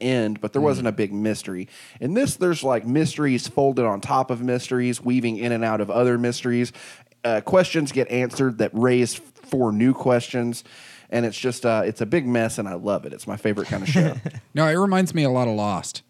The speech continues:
Speaker 1: Yes,
Speaker 2: Like
Speaker 1: yes.
Speaker 2: how I would get together with Lost and be like, "Dude, what the fuck's happening?"
Speaker 1: Well, yeah, Lost was
Speaker 2: Yeah.
Speaker 1: the last good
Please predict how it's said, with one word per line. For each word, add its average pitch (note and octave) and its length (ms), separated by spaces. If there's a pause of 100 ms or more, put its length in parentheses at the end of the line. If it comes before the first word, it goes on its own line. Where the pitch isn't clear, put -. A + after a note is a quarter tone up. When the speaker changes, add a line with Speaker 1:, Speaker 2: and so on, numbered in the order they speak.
(500)
Speaker 1:
Yes, A2+ 340
Speaker 2:
Like B2+ 260
Speaker 1:
yes. - 80
Speaker 2:
how C3 160
I C3+ 100
would C#3 140
get C#3+ 160
together C3 280
with A#2+ 140
Lost A#2+ 300
and - 80
be A#2 100
like, G#2+ 240
"Dude, D#3 260
what C#3+ 220
the D3 80
fuck's C#3+ 380
happening?" B2+ 640 (100)
Speaker 1:
Well, B2 200 (320)
yeah, A#2+ 100
Lost C3 420
was C#3+ 140
Speaker 2:
Yeah. A2 120
Speaker 1:
the B2 60
last A#2+ 320 (280)
good A#2+ 240